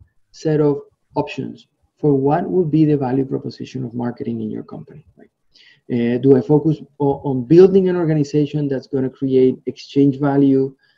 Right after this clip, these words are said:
engagement value, operation value, strategic value? Uh, and,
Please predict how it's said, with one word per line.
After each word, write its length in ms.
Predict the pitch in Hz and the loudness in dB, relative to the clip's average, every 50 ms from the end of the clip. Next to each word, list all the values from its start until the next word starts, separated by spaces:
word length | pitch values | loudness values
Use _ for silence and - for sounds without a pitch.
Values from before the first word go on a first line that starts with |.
| _ _ _ _ _ _ - | _ _ _ _ _ _ -8
engagement 520 | 131 127 123 139 139 139 143 143 139 135 131 | -4 2 4 4 4 4 4 0 -2 -2 -2
value, 560 | 135 135 131 131 131 131 131 131 131 127 - - | -2 -2 -2 0 0 0 0 0 0 -2 -4 -8
operation 640 | - _ - 113 131 147 147 135 - 151 139 131 | -14 _ -6 -2 0 2 2 0 0 -4 -6 -6
value, 440 | 135 127 123 123 123 127 123 131 131 - | -6 -8 -8 -8 -8 -8 -8 -8 -10 -12
strategic 560 | _ - 98 - - - 151 143 143 139 135 | _ -16 -16 -8 0 2 2 4 4 2 0
value? 420 | 135 131 131 127 123 123 120 - - _ _ _ _ _ _ _ _ _ _ _ - | -2 -2 -2 -2 -2 -2 -2 -4 -6 _ _ _ _ _ _ _ _ _ _ _ -18
Uh, 80 | - - - - | -16 -16 -12 -6
and, 160 | 135 143 - | -4 -4 -4